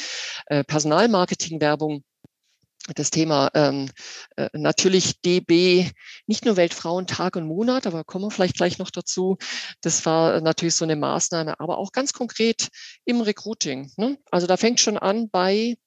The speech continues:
Diversity-Trainings, bewusst, das Bewusstsein zu schaffen,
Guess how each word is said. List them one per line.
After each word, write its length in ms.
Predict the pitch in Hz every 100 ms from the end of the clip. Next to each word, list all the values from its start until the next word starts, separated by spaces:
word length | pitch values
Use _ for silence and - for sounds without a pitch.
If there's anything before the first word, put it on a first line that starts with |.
| -
Diversity-Trainings, 1040 | 196 196 262 262 - - - 160 - -
bewusst, 800 | - 233 202 240 285 - - - - _ _ _ -
das 160 | 202
Bewusstsein 840 | - 190 247 - - 196 170 170 170 - - _
zu 300 | - - 185
schaffen, 640 | 175 - 165 - 170 151